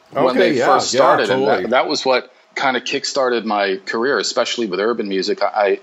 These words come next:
Speaker 2: I, I worked with the guy who was part owner, this guy Jared,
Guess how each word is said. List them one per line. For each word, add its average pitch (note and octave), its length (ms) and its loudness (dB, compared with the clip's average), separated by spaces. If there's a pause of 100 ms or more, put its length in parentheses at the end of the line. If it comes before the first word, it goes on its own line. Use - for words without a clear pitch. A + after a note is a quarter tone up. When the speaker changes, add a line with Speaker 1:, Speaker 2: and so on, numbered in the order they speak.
Speaker 2:
I, G2 280 2 (720)
I G#2+ 100 0
worked A2+ 360 -2
with A#2+ 120 -2
the A2 80 -6
guy G#2+ 220 2
who G#2 400 -2 (480)
was G#2 520 -2
part A#2 220 0
owner, G#2+ 340 0
this F2+ 140 -4
guy G2+ 160 0
Jared, G2 560 0